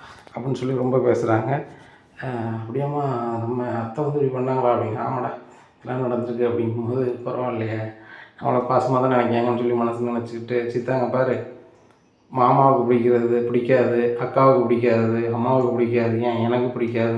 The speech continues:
உனக்கு பிடிக்கும்னா நாங்க ஒண்ணும் செய்ய முடியாது,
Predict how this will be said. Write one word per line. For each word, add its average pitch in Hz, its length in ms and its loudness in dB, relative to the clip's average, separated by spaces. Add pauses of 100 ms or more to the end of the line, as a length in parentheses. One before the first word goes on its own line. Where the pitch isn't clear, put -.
உனக்கு 117 300 0
பிடிக்கும்னா 120 440 0 (960)
நாங்க 117 200 0
ஒண்ணும் 120 220 4
செய்ய 123 140 4
முடியாது, 113 380 2